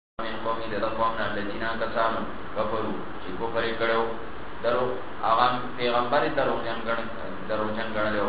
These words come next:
مثلا، او کذبوا، دروغجن یې ګڼلی و، بلقاء الاخرة، ملاقات د آخرت، واترفناهم، او ډېر کړي مونږ دي، نعمتونه مو له ورکړي، فی الحیات دنیا، په ژوند دنیا کې. او نو هغه خلکو څه ویلو؟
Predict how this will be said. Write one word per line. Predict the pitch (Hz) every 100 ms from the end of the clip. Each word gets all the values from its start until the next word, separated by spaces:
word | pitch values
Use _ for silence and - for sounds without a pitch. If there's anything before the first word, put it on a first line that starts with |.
| 98
مثلا، | 95 95 87 -
او | 95
کذبوا، | 101 101 104 104 101
دروغجن | 101 101 101 113
یې | 107
ګڼلی | 104 107
و، | 110 104
بلقاء | 101 104 110
الاخرة، | 110 113 113 101 92
ملاقات | 87 87 101 107 110
د | 113
آخرت، | - 113 113 - - - 98
واترفناهم، | 104 - 113 113 117 113 113 110 110 _ - 110 110 - -
او | 101 101
ډېر | 104 101 _ _ -
کړي | 113 110
مونږ | 113 113 110 107
دي، | - - - - 107
نعمتونه | 117 127 127 165 170
مو | 139 113
له | 107
ورکړي، | 104 101 95 -
فی |
الحیات | 98 98 104 104
دنیا، | 101 101 110 113 113
په | 107
ژوند | 110 113 110
دنیا | 110 113 117
کې. | 92 82 - 73 -
او | 107 123 - - - - - - - - - - 120
نو | 131
هغه | 147 185 170
خلکو | 160 156 143
څه | 160
ویلو؟ | 170 143